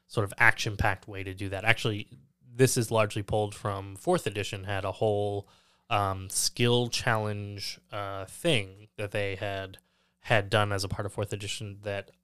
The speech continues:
um, I think is tragic that it didn't make it into fifth edition as a part of the descriptions, 'cause it's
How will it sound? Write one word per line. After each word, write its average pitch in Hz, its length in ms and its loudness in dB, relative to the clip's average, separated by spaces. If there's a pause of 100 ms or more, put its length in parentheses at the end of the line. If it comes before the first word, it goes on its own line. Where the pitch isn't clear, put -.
um, 98 340 -8
I 110 100 4
think 101 260 -6
is 92 280 -6
tragic 143 600 2
that 104 120 -12
it 92 120 -6
didn't 98 220 -6
make 95 240 -8
it 104 160 -10
into 110 540 -2
fifth 98 200 -4
edition 95 360 -6
as 95 120 -12
a 92 40 -10
part 98 180 -6
of 95 60 -12
the 95 100 -12
descriptions, - 520 -10
'cause 101 200 -4
it's - 280 -10